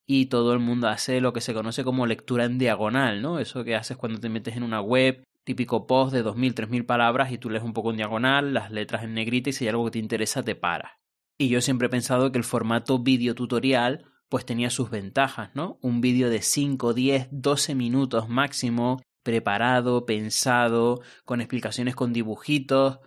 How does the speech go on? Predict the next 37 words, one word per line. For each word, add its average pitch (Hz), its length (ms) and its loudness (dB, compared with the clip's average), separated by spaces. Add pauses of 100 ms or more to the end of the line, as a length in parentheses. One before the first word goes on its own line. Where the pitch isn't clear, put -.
(240)
pues 113 200 -2
nada, 98 400 0 (160)
también 123 600 2
da 107 180 2
pereza. 95 540 -6 (240)
Y 135 120 0
algunos 143 360 2
incluso 151 480 2
lo 175 80 4
argumentan, 120 720 0
dicen 139 400 0
que 156 400 2 (320)
si 131 240 0
tienes 147 220 0
una 160 160 4
duda 151 240 2
concreta, 135 680 0
verse 135 340 0
un 139 80 0
vídeo 135 220 4
entero 131 440 2
pues 123 160 -2
es 127 60 0
un 123 160 -2
poco 123 240 0
perder 113 260 2
el 107 180 -2
tiempo, 143 420 0
porque 101 200 -6
sí 120 140 -4
que 123 60 0
es 123 60 -4
verdad 120 220 0
que 127 60 0
el 127 80 2
formato 113 480 -2
vídeo 127 500 2